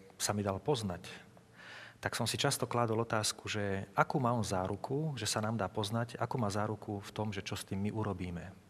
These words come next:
Som si uvedomal zrazu, že to rozhodnutie na mne, čo urobím s tým, že ho poznám. Odpoviem na to, môžem do istej miery, ako chcem odpovedať. Toľko alebo toľko, alebo tak, alebo tak.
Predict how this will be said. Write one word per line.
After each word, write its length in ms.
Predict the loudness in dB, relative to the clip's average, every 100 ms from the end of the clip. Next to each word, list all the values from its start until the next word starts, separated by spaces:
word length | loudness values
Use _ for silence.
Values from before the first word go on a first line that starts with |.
| -12
Som 160 | -6 -2
si 160 | 2
uvedomal 400 | 2 2 4 2
zrazu, 280 | 2 0 0
že 240 | 0 0 0 -8 -14 -14 -6
to 160 | 0
rozhodnutie 480 | 2 2 2 0 2
na 160 | 2 2
mne, 160 | 2
čo 160 | 2 2
urobím 320 | 2 0 0
s 80 | -2
tým, 240 | -2 -2
že 80 | -2
ho 80 | -4
poznám. 480 | -2 -2 -2 -2 -2
Odpoviem 400 | -2 -2 -2 0
na 160 | 0
to, 160 | -2 0
môžem 320 | 0 2 2
do 80 | 2
istej 320 | 0 0 0
miery, 240 | 2 2 0
ako 240 | 0 -2
chcem 160 | 0 -2
odpovedať. 560 | -2 -4 -2 -4 -6
Toľko 300 | -2 -2 0
alebo 200 | 0 0 0
toľko, 260 | -2 -4 -4
alebo 140 | -4 -2
tak, 160 | 0 2
alebo 240 | 0 -2
tak. 320 | -6 -6 -8